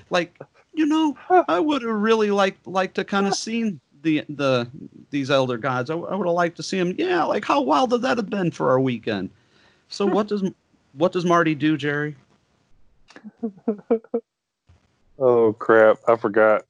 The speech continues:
Speaker 2: <laughs>
Speaker 1: Oh. <laughs>
Speaker 2: Pause me. Oh, my gosh.
Speaker 1: Oh, he pu-, he pull-, he pulls out his
Speaker 2: He
Speaker 1: joint.
Speaker 2: pulls out the ball. Oh, yeah, the joy. Yeah. Oh, my gosh. I, I went blank there for a second.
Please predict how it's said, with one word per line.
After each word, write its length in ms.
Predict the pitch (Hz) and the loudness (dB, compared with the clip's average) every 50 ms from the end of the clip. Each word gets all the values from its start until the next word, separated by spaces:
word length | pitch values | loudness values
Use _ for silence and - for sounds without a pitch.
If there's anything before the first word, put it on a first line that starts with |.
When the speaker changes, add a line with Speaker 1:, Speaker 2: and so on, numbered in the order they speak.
| _ _ - | _ _ -6
Speaker 2:
<laughs> 100 | 147 - - - - - - - | -6 -4 -6 -6 -8 -8 -4 0
Speaker 1:
Oh. 400 | - 403 349 160 165 156 139 131 - _ - _ - | 0 2 2 4 2 2 0 -2 -6 _ -18 _ -6
<laughs> 920 | 147 165 - 196 156 165 220 - - - - - - 208 208 - - - | -4 -2 0 0 0 0 -2 -2 -2 -4 -6 -6 -8 -8 -8 -10 -10 -6
Speaker 2:
Pause 400 | - 277 165 165 165 165 156 156 151 | -2 0 2 2 0 0 0 0 0
me. 220 | 147 139 185 160 _ _ _ _ | 0 0 0 -4 _ _ _ _
Oh, 220 | - 170 165 175 180 | -2 2 2 2 4
my 160 | 170 170 165 | 2 0 0
gosh. 380 | 156 170 165 160 156 151 156 160 | 2 2 2 2 2 2 0 -2
Speaker 1:
Oh, 320 | 190 185 185 180 160 139 - _ _ _ _ | -2 -2 -2 -2 -4 -4 -8 _ _ _ _
he 120 | - 165 | -10 -8
pu-, 140 | 156 - 151 - | -8 -8 -6 -6
he 100 | 147 147 143 - _ - - | -6 -6 -6 -8 _ -20 -18
pull-, 280 | - - 135 131 131 131 | -8 -4 -4 -4 -4 -4
he 100 | 131 131 | -6 -8
pulls 320 | 135 131 - 110 117 123 120 | -8 -8 -8 -10 -8 -4 -2
out 140 | 120 127 135 | -2 0 0
his 100 | 143 139 | -2 -2
Speaker 2:
He 40 | 139 | -2
Speaker 1:
joint. 240 | 151 147 139 123 135 | 0 0 0 2 2
Speaker 2:
pulls 20 | |
out 140 | 143 139 135 | 2 2 2
the 60 | 131 | 0
ball. 420 | 120 - 135 139 143 139 135 127 - - - | -2 0 2 2 4 4 2 0 -2 -4 -2
Oh, 300 | 135 131 135 135 139 143 | 0 2 4 4 4 4
yeah, 200 | 139 147 147 143 | 4 4 4 4
the 140 | 131 135 127 | 2 2 0
joy. 420 | 117 131 139 139 139 139 139 135 123 120 | 0 0 2 4 4 4 4 2 0 -2
Yeah. 280 | 139 156 151 143 139 127 - - _ 139 | 0 0 2 2 0 0 -4 -6 _ -4
Oh, 160 | 143 147 139 | -2 0 0
my 140 | 139 135 123 | 0 -2 -2
gosh. 480 | 117 123 123 120 117 113 113 - - _ _ _ _ - | -4 -4 -6 -6 -6 -6 -10 -14 -20 _ _ _ _ 0
I, 200 | 127 127 127 117 113 113 | 0 2 0 0 -2 -4
I 60 | 117 | -2
went 240 | 117 117 120 110 107 | -2 -2 -2 -4 -4
blank 300 | 110 107 110 113 117 113 | -6 -6 -6 -6 -6 -6
there 140 | 110 107 104 | -6 -6 -6
for 160 | - 110 107 | -6 -8 -10
a 40 | 101 | -10
second. 320 | - - 104 98 95 98 | -8 -8 -10 -10 -10 -14